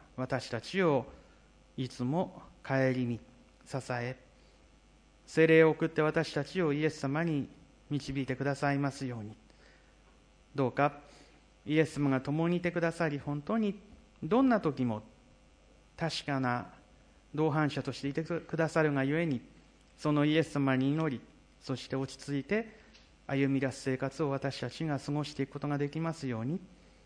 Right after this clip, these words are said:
あなたが私たちにイエス様との交わりを確かにお与えくださいますようにお願いいたします。私たち自身はおぼつかない、本当に弱いものに過ぎません。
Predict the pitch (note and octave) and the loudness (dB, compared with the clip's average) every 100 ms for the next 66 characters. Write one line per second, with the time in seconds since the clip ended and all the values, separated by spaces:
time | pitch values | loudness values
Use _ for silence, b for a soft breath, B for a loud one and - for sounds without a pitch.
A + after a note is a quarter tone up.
0 | B B - _ _ A#2 A2+ A2 F3+ E3 | B B -20 _ _ -6 -4 -2 0 0
1 | C3+ B2+ B2+ - A#2+ A#2 - F#3+ D3 - | 0 -2 -4 -6 -8 -8 -6 -2 -4 -6
2 | - - b b b b _ - C3 B2 | -20 -20 b b b b _ 0 0 0
3 | B2 A#2+ B2 F3 D3+ C#3 B2+ B2+ B2 A#2 | -2 -2 -2 0 2 0 0 0 -2 -2
4 | A2+ A#2+ A2+ - F#3+ F3 D3 D3 D3+ D3 | -4 -6 -8 -6 -2 0 0 0 0 0
5 | D3 D3 D3 D3 D3 C#3+ - C3 A#2+ A#2 | 0 0 0 -2 -2 -4 -2 -2 -2 -2
6 | B2 C3 B2+ B2+ C3 B2+ B2+ - - - | -2 -2 -2 -4 -8 -10 -12 -14 -20 -20
7 | b b b b b b b b b b | b b b b b b b b b b
8 | b b _ - - _ _ - - - | b b _ -20 -20 _ _ -20 -20 -20
9 | - - - C3+ C#3 C3+ - A#2+ C#3 D#3 | -20 -20 -12 -6 -4 -4 -6 -8 -8 -4
10 | D3+ B2+ D3+ F#3+ - B B B - C#3 | -2 0 0 0 -6 B B B -8 -6
11 | C3 B2+ - C#3+ C#3 B2 A2 A#2 A#2+ - | -4 -6 -6 -4 -2 -4 -6 -10 -8 -4
12 | G#3 F3 D#3+ F#3 F#3 C#3+ A#2 - - B | -2 0 0 2 4 2 -2 -10 -20 B
13 | B B - - C#3 C3 B2 A#2+ C3 B2+ | B B -16 -2 0 2 0 0 -2 0
14 | A#2+ A#2 A#2+ | -2 -6 -10